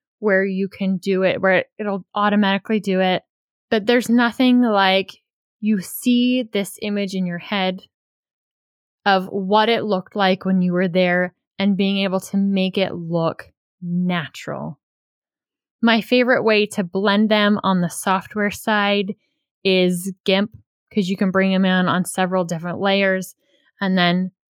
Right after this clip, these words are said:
kind of paint in each group to have that overall really pretty look and have it blend nicely. Whereas sometimes when you take it from your phone, you're like, "Oh my gosh, I can tell that that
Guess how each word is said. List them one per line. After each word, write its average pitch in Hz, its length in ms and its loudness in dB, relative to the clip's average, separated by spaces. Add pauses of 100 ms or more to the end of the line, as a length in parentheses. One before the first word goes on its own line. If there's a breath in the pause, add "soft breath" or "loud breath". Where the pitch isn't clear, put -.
kind 214 220 0
of 190 140 -4
paint 226 540 -2
in 185 420 -2 (100)
each 196 320 -8
group 196 440 0 (400)
to 202 100 -8
have 180 220 -2
that 185 260 2
overall 180 840 0 (240)
really 190 360 0
pretty 185 400 -4
look 175 400 2
and 156 100 -16
have 185 180 -2
it - 200 -2
blend 170 440 -2
nicely. 175 760 -2 (560)
Whereas 202 220 0
sometimes 226 460 2
when 202 100 2
you 190 100 0
take 202 240 -4
it 170 100 -2
from 180 180 -2
your 175 120 -2
phone, 196 420 2
you're 175 140 2
like, 160 340 0 (180)
"Oh 196 160 -6
my 175 240 -4
gosh, 160 480 -4
I 196 120 -2
can 185 180 -2
tell 190 440 2
that 170 240 0 (760 soft breath)
that 202 500 2